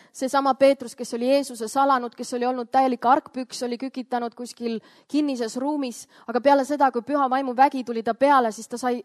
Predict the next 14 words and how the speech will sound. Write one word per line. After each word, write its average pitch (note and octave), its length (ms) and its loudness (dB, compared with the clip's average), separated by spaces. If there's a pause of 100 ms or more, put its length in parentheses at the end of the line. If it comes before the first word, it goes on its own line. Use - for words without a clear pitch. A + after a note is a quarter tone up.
niivõrd B3+ 480 -4
Jumala C4 320 0
väge C4+ 240 4
ja A3+ 160 2
julgust B3+ 480 -6
täis, C#4 460 2 (340)
et G#3+ 80 -16
ta B3 80 2
tõusis C#4 320 -2
püsti C#4 400 -6
ja A#3 80 2
hakkas A#3 240 -8
kõigile B3+ 320 0
rääkima. A3+ 540 0